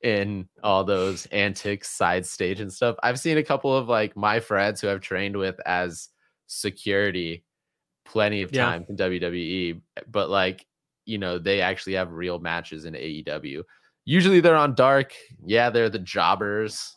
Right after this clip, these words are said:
Speaker 1: but hey, at least it gives them an opportunity to get their name out there, their character's name out there.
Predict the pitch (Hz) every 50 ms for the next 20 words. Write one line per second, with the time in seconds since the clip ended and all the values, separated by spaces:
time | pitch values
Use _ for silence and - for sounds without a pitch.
0 | _ _ 98 87 113 107 101 - - - 120 131 123 117 110 - - 110 104 107
1 | 123 117 - - - 104 113 101 110 104 104 101 98 98 98 90 - 98 95 95
2 | 95 92 87 92 90 87 98 104 101 98 87 85 95 98 98 95 85 82 - -
3 | 87 87 87 90 85 85 87 82 85 85 76 - - 80 82 82 82 82